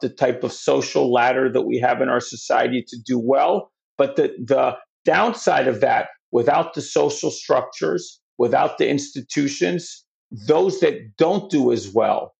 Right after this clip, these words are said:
that might have, might have been in the wrong place or might not have got out of that place before it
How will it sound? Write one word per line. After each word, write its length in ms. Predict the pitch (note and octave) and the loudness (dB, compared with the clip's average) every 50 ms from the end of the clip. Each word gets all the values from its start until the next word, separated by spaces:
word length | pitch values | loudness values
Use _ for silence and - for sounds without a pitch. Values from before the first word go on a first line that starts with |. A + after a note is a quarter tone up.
| _ _ _ _ _ _ - | _ _ _ _ _ _ -2
that 140 | B2+ B2 | -2 0
might 220 | C3 C#3 C#3+ D3 D3 | 2 2 2 2 2
have, 100 | C#3 A2+ - _ - | 0 -2 -6 _ -4
might 260 | C#3 C3+ C#3+ D#3+ F3 | -2 0 2 2 2
have 140 | F3 C3+ A2+ | 0 0 0
been 160 | E3 D#3 D#3 | 0 0 0
in 80 | D3 C#3+ | 0 0
the 100 | C3+ B2 | 0 0
wrong 400 | A2+ C3 C#3 C#3+ C#3+ C#3+ C#3 - - | 2 2 2 2 2 0 -2 -6 -6
place 600 | - - C#3 C#3 E3+ G3 - - - - - - - | -2 0 2 2 2 0 -4 -8 -14 -16 -18 -8 -2
or 140 | A#2 A#2 A2 | -2 0 0
might 200 | A#2+ C3 C#3+ C#3+ | 2 0 0 2
not 160 | D3 C#3+ C3 | 2 2 2
have 140 | C3+ B2+ - | 0 0 0
got 140 | - C#3+ B2 | 0 0 2
out 160 | B2+ C3 C3+ | 2 2 2
of 80 | C#3 C3 | 2 2
that 220 | C3+ C3 C3 - | 0 0 -2 -2
place 340 | - - C3+ C3+ C3 - - | -2 0 0 0 0 -2 -6
before 380 | - C3+ - - C#3 C3 C3 C3 | -8 -8 -4 -2 0 2 2 0
it 100 | B2+ | 0